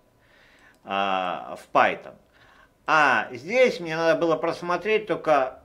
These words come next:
сами параметры, модели, параметры поиска, разобраться. В результате, когда бы я разобрался, я бы понял простую вещь, что параметры поиска здесь, э,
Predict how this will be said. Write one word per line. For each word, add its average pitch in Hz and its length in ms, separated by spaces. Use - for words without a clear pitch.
сами 170 300
параметры, 127 840
модели, 160 560
параметры 143 560
поиска, 131 640
разобраться. 117 800
В 135 120
результате, 185 540
когда 185 280
бы 185 140
я 180 140
разобрался, 185 600
я 160 160
бы 160 160
понял 175 360
простую 165 600
вещь, 127 360
что 147 360
параметры 180 600
поиска 208 560
здесь, 135 320
э, 127 560